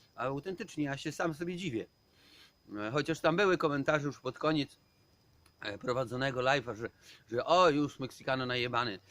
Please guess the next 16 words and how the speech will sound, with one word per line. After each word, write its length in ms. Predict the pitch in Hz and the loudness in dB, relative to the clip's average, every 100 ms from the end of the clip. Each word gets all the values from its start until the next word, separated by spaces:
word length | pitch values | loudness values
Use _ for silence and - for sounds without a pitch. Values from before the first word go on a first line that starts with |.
| - - | -20 -4
Oj, 300 | 135 160 156 | 4 6 6
stary, 340 | - 147 143 131 | 2 -2 0 0
no 100 | 147 | 0
nie 260 | 170 180 | 4 4
masz 180 | 180 151 | 2 0
ręki 340 | 175 185 180 | 2 2 2
na 100 | 160 | 0
pulsie, 300 | 143 139 - | 0 -2 -2
nie 100 | 127 | -4
trzymasz. 460 | 120 - 113 95 - _ _ - - - | -4 -4 -4 -4 -10 _ _ -20 -20 -14
Nie 180 | 110 131 | -6 -4
piłem 300 | 160 180 170 | 0 2 2
już 180 | 165 151 | 2 -4
od 340 | - 151 147 - _ _ _ | -4 -4 -4 -16 _ _ _
dosłownie 680 | 147 156 185 180 147 127 110 104 _ - - _ _ - - _ - _ - - _ _ _ _ _ | -4 -4 4 4 4 0 -2 -6 _ -20 -20 _ _ -20 -20 _ -20 _ -20 -20 _ _ _ _ _
dwa 460 | 101 139 165 202 | -6 -2 0 -2